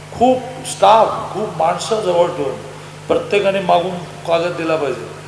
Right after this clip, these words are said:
त्या कागदाचा अभ्यास करून बोललं पाहिजे, तर विषय मार्गी लागतील. आणि फार विषय जरी तुम्ही म्हणाल बॅकलॉग, बॅकलॉग वगैरे, तर फार विषय काही पेंडिंग नाही आहे. रस्ते बिस्ते खूप जोरदार नितीन गडकरी करतायत आणि त्यामुळे जे पेंडिंग आहे,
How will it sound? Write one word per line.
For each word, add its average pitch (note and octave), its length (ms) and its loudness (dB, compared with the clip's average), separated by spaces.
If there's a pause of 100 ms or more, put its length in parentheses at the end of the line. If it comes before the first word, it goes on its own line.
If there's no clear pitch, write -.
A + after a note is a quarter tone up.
(260)
त्या D#3 100 -8
कागदाचा D#3 460 -2
अभ्यास D#3+ 380 -2
करून E3 100 -6
बोललं C#3+ 300 -2
पाहिजे, B2 280 -4 (520)
तर A#3 180 4
विषय F#3 320 -2
मार्गी C#3+ 320 -4
लागतील. E3 460 -4 (460)
आणि D3+ 260 -2 (140)
फार E3 140 4
विषय E3+ 400 -2 (540)
जरी D3 140 -4
तुम्ही D#3 240 -4
म्हणाल D3+ 240 2
बॅकलॉग, C#3+ 400 -2
बॅकलॉग C#3 340 -8
वगैरे, C3 400 -8
तर D3 140 -12
फार D3 120 -4
विषय D3+ 280 -6
काही D3+ 120 -2
पेंडिंग D3+ 400 -8
नाही D#3+ 220 -2
आहे. - 460 -6 (240)
रस्ते D#3 360 0
बिस्ते D#3 300 -4
खूप F3+ 240 0
जोरदार - 460 2
नितीन D#3 580 -2
गडकरी D#3 300 -2
करतायत D3 440 0
आणि - 680 -12
त्यामुळे D3+ 180 -4
जे F#3 200 4
पेंडिंग G3+ 440 0
आहे, B2+ 160 -2